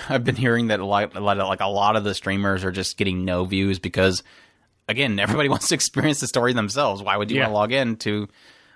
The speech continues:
Speaker 1: watch somebody else experience it when you can't log in yourself? So, but no, I, I usually just do that 'cause, I mean, I don't think most of our viewers care, <laughs> and they're, either they don't play the game or they just wanna chill and, and, and talk. So,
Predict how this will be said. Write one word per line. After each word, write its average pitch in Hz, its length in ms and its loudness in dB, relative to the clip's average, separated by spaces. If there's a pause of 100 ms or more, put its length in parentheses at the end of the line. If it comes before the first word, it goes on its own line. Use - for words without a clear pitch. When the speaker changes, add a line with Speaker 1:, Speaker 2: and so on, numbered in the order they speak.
Speaker 1:
watch 98 260 0
somebody 117 280 2
else 131 160 0
experience 92 600 0
it 95 100 0
when 92 120 -4
you 98 100 -4
can't - 240 -4
log 98 180 2
in 101 80 -6
yourself? 101 400 -2
So, 98 180 -8 (600)
but 110 140 0
no, 90 220 -6
I, 104 180 0
I 95 40 2
usually 92 300 -4
just 92 160 -12
do 90 120 -4
that - 200 -4
'cause, 90 300 -6 (640)
I - 40 -12
mean, 92 120 -4
I - 20 -4
don't 92 340 -4
think 95 200 -4
most 98 240 0
of 98 80 -2
our 98 100 4
viewers 92 380 -2
care, 98 580 0
<laughs> - 40 -12
and 104 220 0
they're, 101 180 0 (120)
either 104 220 0
they 98 140 0
don't 101 260 0
play 98 200 2
the 101 80 0
game 101 340 0
or 95 460 2 (520)
they 98 100 2
just 95 160 2
wanna 92 160 2
chill 92 360 0
and, 90 180 -2 (120)
and, 90 360 -6
and 90 300 -6 (160)
talk. 85 340 0
So, 92 240 -6